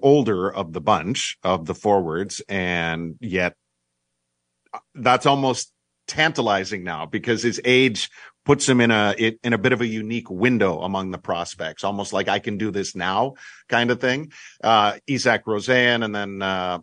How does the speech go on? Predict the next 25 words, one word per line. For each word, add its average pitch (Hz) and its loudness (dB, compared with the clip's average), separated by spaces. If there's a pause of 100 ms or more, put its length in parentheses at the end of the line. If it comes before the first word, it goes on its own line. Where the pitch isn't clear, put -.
obviously 98 -2
Ryan 95 -2
Johnson 107 -2
on 90 -4
the 90 -6
blue 117 -2
line, 107 2
and 95 -4
Noah 92 -4
Ostlund, 98 -2
who's 90 -8
not 98 -2
gonna 95 -8
be 98 -6
in 101 -4
North 92 -8
America 85 -8
this 95 -4
year, 85 -4 (240)
are 95 -2
a 92 -6
couple 92 -4
other 92 -2
guys 87 -4
to, 87 -14